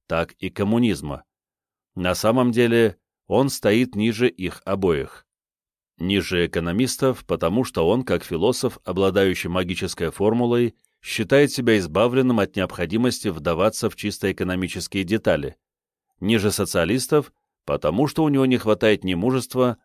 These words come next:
ни проницательности для того, чтобы подняться, хотя бы только умозрительно, выше буржуазного кругозора. Он хочет быть синтезом,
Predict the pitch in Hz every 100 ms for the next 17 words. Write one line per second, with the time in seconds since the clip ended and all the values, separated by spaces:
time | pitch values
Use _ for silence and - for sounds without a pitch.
0 | _ _ 123 143 139 131 127 - 101 92
1 | 90 87 92 82 78 80 80 117 123 104
2 | 95 110 107 113 87 - 76 - _ _
3 | _ _ _ _ - 87 - 78 78 -
4 | 85 - 85 85 87 87 98 123 120 123
5 | 120 - - 80 104 139 156 117 98 82
6 | 82 78 90 87 92 90 104 92 76 67
7 | - _ _ _ _ - 92 95 - 107
8 | 104 80 98 95 - - - 135 123 87
9 | 71 71 67